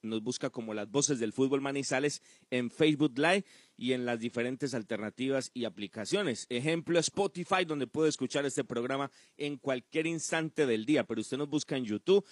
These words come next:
y ahí estamos con todas las transmisiones. Armamos estadios virtuales en YouTube y en Facebook Live y tendemos la manta a esta hora. Nada que hacer.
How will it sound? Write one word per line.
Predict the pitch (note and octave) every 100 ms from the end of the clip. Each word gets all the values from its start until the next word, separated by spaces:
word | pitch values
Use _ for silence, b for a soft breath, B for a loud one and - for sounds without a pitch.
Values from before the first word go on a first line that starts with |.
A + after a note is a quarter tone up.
| B B
y | -
ahí | G#2+ C3
estamos | B2+ C#3+ C3 C3+ -
con | A#2 A2
todas | D#3 D#3+
las | C3+ -
transmisiones. | A#2 A#2 A#2+ E3+ C3+
Armamos | A#2 B2+ D#3 C3+
estadios | A#2+ - D#3 D#3+ C#3+
virtuales | A#2+ - D#3+ C#3+ C3
en | A#2
YouTube | A2+ - D#3+
y |
en | C#3
Facebook | C3+ D3 C3 A2
Live | C#3+ D3 - b b b
y | A#2+ A#2 A2+ A2+ G#2+ -
tendemos | C#3 C3 D3 D#3 D#3 - -
la | B2+ B2+ A#2+
manta | C3+ D3 B2+ - G2
a |
esta | A2 - - G#2+
hora. | G#2 E2 -
Nada | A2 A#2+ B2+ B2
que | - C3
hacer. | A#2 - F#2